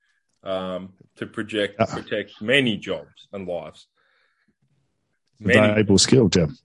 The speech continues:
Speaker 2: Valuable
Speaker 1: Um,
Speaker 2: skill that'll open some doors for you.
Speaker 1: I'll, I'll take, I'll take, uh, that controversial one straight into another controversial one.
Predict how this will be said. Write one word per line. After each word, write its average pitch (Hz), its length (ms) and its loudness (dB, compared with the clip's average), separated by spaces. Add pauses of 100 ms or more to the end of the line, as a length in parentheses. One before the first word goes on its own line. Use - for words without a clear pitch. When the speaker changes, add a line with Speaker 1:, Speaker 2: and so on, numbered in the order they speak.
(100)
Speaker 2:
Valuable 135 340 2
Speaker 1:
Um, 131 80 4
Speaker 2:
skill 127 220 2
that'll 104 260 2
open 123 340 -2
some 113 180 0
doors 120 260 0
for - 120 -4
you. 78 140 -2 (300)
Speaker 1:
I'll, 127 180 2
I'll 135 120 0
take, 135 260 -2 (400)
I'll 117 80 -2
take, 127 340 -6 (480)
uh, 98 120 -6
that 117 340 -2
controversial 110 680 -10
one 98 320 -10 (540)
straight 117 600 -4
into 107 240 -10
another 101 240 -6
controversial 90 680 -14
one. 80 200 -20